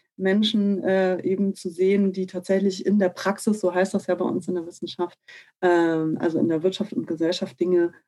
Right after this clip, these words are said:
anders denken und auch anders machen. Und, äh, Timo und Michaela haben da eine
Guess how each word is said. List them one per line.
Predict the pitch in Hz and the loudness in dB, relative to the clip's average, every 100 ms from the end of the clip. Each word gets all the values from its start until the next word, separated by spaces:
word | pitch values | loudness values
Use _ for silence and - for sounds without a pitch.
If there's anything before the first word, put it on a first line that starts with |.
| _ | _
anders | 180 175 180 - | -2 0 0 0
denken | 180 196 190 180 | 2 2 2 0
und | 175 | -2
auch | - 156 | -2 -6
anders | - 170 160 - | -2 -2 -2 -2
machen. | 175 214 277 294 - - - - _ _ | 0 2 0 0 -8 -18 -20 -20 _ _
Und, | - 226 226 214 - | 0 2 2 0 0
äh, | 214 214 | 0 2
Timo | 277 277 | 2 2
und | 226 | 2
Michaela | 220 185 202 254 | 0 0 2 2
haben | 247 220 | 2 2
da | |
eine | 190 190 185 180 | 2 2 0 -2